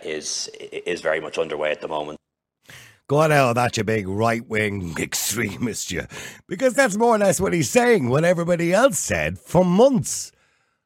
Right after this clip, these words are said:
Speaker 2: But he wasn't listening. And even the Red C poll said it two months ago, but anybody who even used the Red C poll was ignored. And you were told there wasn't a humanitarian bone in your body. So why is he saying it now?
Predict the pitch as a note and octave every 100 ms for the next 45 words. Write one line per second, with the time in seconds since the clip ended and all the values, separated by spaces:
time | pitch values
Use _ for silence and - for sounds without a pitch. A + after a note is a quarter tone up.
0 | _ _ G3+ G3+ G3+ G3+ F3 G3+ A#3+ E3
1 | C3+ - _ _ _ D#3+ C4 B3 A#3 A#3+
2 | B3 - A3+ G#3+ - B3+ C#4+ A#3 F3 C#3+
3 | C#3+ - G3+ G#3+ C4+ F3 A3 C#3+ B2+ F3+
4 | A3 C#4+ C4 A3 F3+ G3 G#3+ F#3 F#3+ A3+
5 | D4 B3 F#3+ D#3+ C#3 C3+ C3 B2 B2 B2
6 | A#2 - _ _ A#2+ A#2+ A#2+ A2 A#2 A#2
7 | G#2 D#2+ - _ _ _ _ _ _ -
8 | - - B3 - E3 E3 D3 D#3+ E3 C#3
9 | D3+ D#3 D#3 D#3+ D#3+ D#3 - D#3 D3+ C#3+
10 | B2 D3 D#3+ D3 C#3 A#2 C3+ A#2+ E2 D2+
11 | G3 G3+ B3+ D#4 E4 C4 A#3+ - C3+ B2+
12 | C3 E3+ D3 F3+ A#3 A2+